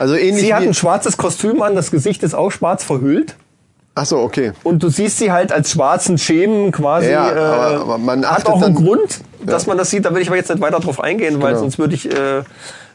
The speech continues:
Speaker 1: Wird
Speaker 2: zu
Speaker 1: uns
Speaker 2: viel
Speaker 1: auch
Speaker 2: verraten.
Speaker 1: Genau, und es wird auch zu lang dann.
Speaker 2: Und ich hab immer, was ich, äh, bei den Proben immer gesehen hab, waren halt diese, diese Videoaufzeichnungen. Also, d-,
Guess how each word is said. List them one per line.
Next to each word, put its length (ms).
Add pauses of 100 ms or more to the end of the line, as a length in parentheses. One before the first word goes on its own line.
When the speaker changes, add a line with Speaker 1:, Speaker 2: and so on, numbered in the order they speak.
Speaker 1:
Wird 160
Speaker 2:
zu 80
Speaker 1:
uns 80
Speaker 2:
viel 100
Speaker 1:
auch 60
Speaker 2:
verraten. 480
Speaker 1:
Genau, 240
und 80
es 100
wird 160
auch 100
zu 120
lang 260
dann. 180 (180)
Speaker 2:
Und 180
ich 160
hab 180
immer, 180 (260)
was 200
ich, 220
äh, 140
bei 140
den 140
Proben 300
immer 180
gesehen 300
hab, 140
waren 280
halt 220
diese, 200
diese 280
Videoaufzeichnungen. 720
Also, 240
d-, 100